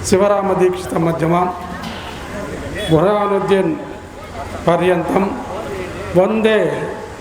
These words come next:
గురు సత్యాక్క పరంపర.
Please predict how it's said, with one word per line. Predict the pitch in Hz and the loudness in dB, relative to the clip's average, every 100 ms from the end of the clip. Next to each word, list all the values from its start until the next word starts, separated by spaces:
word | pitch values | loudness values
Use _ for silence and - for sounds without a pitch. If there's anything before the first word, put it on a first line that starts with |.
| - - - - - | -10 -8 -6 -4 2
గురు | 175 214 180 156 - | 4 4 2 -2 -4
సత్యాక్క | 190 190 214 202 185 - 170 151 160 - - - - | -4 -2 2 2 2 -2 -4 -4 -4 -10 -12 -14 -2
పరంపర. | 165 156 143 147 131 | 2 2 0 -2 -4